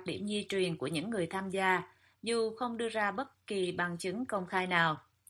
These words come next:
Theo các email và tài liệu nội bộ mà A P có được từ văn phòng thống đốc bang Nevada cho thấy, các nhà chức trách Hoa Kỳ bày tỏ mối quan ngại cụ thể về B G I. A P dẫn lời ông William Puff, tùy viên an ninh nội địa cấp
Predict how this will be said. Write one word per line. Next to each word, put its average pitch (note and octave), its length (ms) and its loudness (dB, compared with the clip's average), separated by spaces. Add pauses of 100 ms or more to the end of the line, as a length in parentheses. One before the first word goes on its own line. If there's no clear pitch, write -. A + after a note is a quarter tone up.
(220)
Theo G#3+ 260 4
các D4+ 220 0
email G3+ 420 2
và F#3+ 140 2
tài F3+ 160 2
liệu E3 200 2
nội E3 180 2
bộ D#3 280 2
mà F3 140 2
A - 260 -2 (140)
P G3 180 -2
có B3+ 120 0
được G3 280 0
từ F3+ 120 0
văn F#3+ 240 0
phòng F3 240 2
thống A#3 200 -2
đốc D4+ 240 0
bang G3 220 2
Nevada F3+ 460 2
cho F3 220 -2
thấy, G3+ 360 2 (300)
các E4 160 2
nhà G#3+ 300 2
chức C#4+ 200 -8
trách F4+ 260 0
Hoa G#3+ 160 2
Kỳ F#3 320 2
bày E3+ 260 0
tỏ C#3 260 4
mối G#3 280 0
quan G3 220 0
ngại E3 200 4
cụ D#3+ 240 -2
thể B2+ 440 2
về E3+ 360 2
B - 20 -4
G F3+ 300 -2
I. F#3 360 4 (760)
A C4+ 80 4 (100)
P A#3+ 220 2
dẫn G#3 200 0
lời G#3+ 200 4
ông G#3+ 200 2
William G3+ 500 2
Puff, C#4+ 200 2 (400)
tùy B3 140 0
viên A#3+ 180 2
an A#3+ 180 2
ninh A#3 180 0
nội E3+ 160 2
địa E3 240 4
cấp C#4+ 160 -2